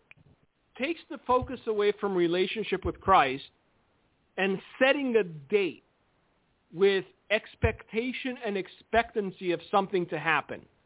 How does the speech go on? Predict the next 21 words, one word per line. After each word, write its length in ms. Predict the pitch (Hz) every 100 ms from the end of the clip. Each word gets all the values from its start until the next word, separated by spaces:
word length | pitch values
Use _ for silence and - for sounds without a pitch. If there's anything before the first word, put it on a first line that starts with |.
| _ _ _ _ _ _ _ _ _ _ _ -
And 280 | 202 208
when 320 | 214 302 330 262
that 240 | 269 254 190
thing 300 | 269 294 240
doesn't 340 | 208 208 214 190
happen 400 | 220 247 233 214
on 140 | 185
the 100 | 185
date 440 | 156 139 226 240 220
you 140 | 185
expect 500 | 180 - - 220 220
it 100 | 190
to 60 | 170
happen, 560 | 147 202 190 143 131 156 _ _ _ _ _ _ _ _ _ _ _ -
even 340 | 269 330 330
if 140 | 294 214
you 80 | 196
put 240 | 208 254
on 200 | 269 254
a 60 | 214
brave 380 | 156 208 226